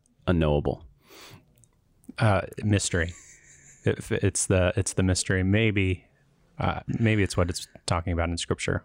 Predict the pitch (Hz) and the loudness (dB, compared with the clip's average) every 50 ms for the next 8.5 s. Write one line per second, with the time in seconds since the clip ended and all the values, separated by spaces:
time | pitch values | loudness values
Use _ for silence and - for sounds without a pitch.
0 | _ - - - - 92 87 90 90 87 - 92 87 85 - - - 90 85 87 | _ -8 -6 -4 -4 -4 -2 -2 -4 -2 0 0 0 0 0 0 0 0 2 2
1 | 85 85 87 85 85 82 85 95 90 87 87 85 82 82 87 95 87 87 82 82 | 0 0 2 0 0 0 0 0 0 0 0 0 0 -2 -2 -2 -2 -2 -2 -2
2 | 92 - - _ _ - - - 117 127 127 117 110 107 92 95 107 110 107 117 | -4 -8 -12 _ _ -12 -2 0 2 2 2 2 2 0 2 2 2 2 4 2
3 | 131 135 123 - 104 101 95 95 90 85 82 - _ _ 107 95 87 85 92 98 | 0 -2 0 0 0 2 2 2 0 0 -2 -6 _ _ 2 2 4 2 2 2
4 | - - 104 98 104 98 82 82 - - 62 62 - - - - - - - - | 2 0 2 2 2 2 2 2 0 0 -2 -2 -2 -8 -16 -18 -18 -18 -18 -18
5 | - - _ 131 123 120 117 120 117 113 110 110 107 104 104 113 - - - - | -20 -4 _ 2 2 4 4 4 4 4 4 4 4 2 0 -2 -6 -14 -20 -20
6 | - - - 143 - - - - - - - - - - - 127 135 147 143 143 | -20 -4 -2 -2 -2 -2 -4 -14 -16 -16 -16 -18 -18 -2 2 2 4 4 4 4
7 | 135 131 123 - 131 123 117 113 110 113 - 120 110 107 104 110 107 110 - - | 2 2 2 0 2 4 4 6 4 4 2 0 0 0 2 2 2 2 2 2
8 | 120 113 107 - - 113 101 98 - | 0 0 0 2 2 2 2 2 0